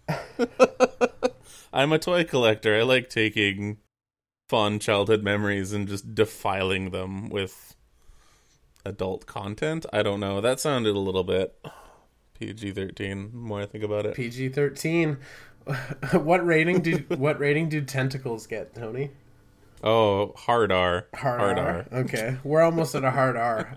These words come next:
Speaker 2: I just, I had to get tentacle in 'cause it's starting to be a theme, so.
Speaker 1: It's, it's our, it's our, um, if this was Pee-wee's Playhouse,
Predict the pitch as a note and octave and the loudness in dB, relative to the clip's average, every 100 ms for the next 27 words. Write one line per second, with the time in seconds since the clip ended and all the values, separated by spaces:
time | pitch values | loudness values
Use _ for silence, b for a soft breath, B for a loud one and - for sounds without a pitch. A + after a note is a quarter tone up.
0 | D#3 D3 D#3+ D#3 - C3+ D3+ C3+ C#3+ C3 | 0 2 2 -2 0 4 4 4 0 -2
1 | B2+ C3 C3 C3 A#2 A2 A2 A2 A2 A2 | -2 -2 -2 -6 -6 -4 -6 -6 -6 -8
2 | - B2 A#2 A2 A2 A2+ G2+ - A#2 G#2+ | -6 -4 -4 -6 -8 -8 -8 -10 -8 -8
3 | G#2 G#2+ - - G#2 A2 - B B B | -10 -14 -16 -14 -14 -16 -20 B B B
4 | B B B B B _ - A2+ A#2 - | B B B B B _ 0 2 2 -4
5 | - - B2 - B2+ A#2+ B2 A#2+ A#2+ A2+ | -6 -6 -6 2 4 6 6 4 2 0
6 | B2+ A#2+ A#2 G#2+ G2+ G2+ A2 C#3 B2+ C#3 | 0 4 4 6 4 0 -2 -2 -2 -4
7 | - B2+ A#2 A#2+ A2+ - G#2+ G#2 G#2 F#2+ | -2 -2 0 0 -2 0 2 4 4 4
8 | F#2 F#2+ - | 2 -2 -10